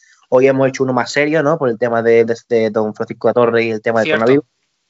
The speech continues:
Speaker 1: ¿vale? Y mañana, pues, hacemos uno un poquito más, en fin, un poquito más, más light, por decirlo así, eh, más ameno, ¿vale? Y que no quiere decir que esto no haya sido ameno, pero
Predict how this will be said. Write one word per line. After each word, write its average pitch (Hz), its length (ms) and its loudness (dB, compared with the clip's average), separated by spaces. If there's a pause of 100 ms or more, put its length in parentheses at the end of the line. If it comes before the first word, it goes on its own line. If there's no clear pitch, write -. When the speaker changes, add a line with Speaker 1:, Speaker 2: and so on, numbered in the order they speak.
(240)
Speaker 1:
¿vale? 131 320 2
Y 131 100 -2
mañana, 117 320 -2
pues, 120 180 -6
hacemos 120 320 -4
uno 123 120 0
un 113 80 -2
poquito 113 280 -4
más, 113 640 -4
en 104 80 -10
fin, 113 140 -12
un 104 60 -10
poquito 117 200 -2
más, 113 220 -2 (340)
más 120 200 -4
light, 131 320 0
por 120 100 2
decirlo 113 300 0
así, 143 340 -2
eh, 110 180 0
más 113 380 -4
ameno, 139 600 -2 (420)
¿vale? 135 440 0
Y 113 440 -2
que 110 80 0
no 110 100 -2
quiere 113 140 0
decir - 100 -16
que 107 80 -6
esto 107 120 -8
no 104 40 0
haya 101 220 -2
sido 107 160 0
ameno, 135 320 0
pero 131 320 0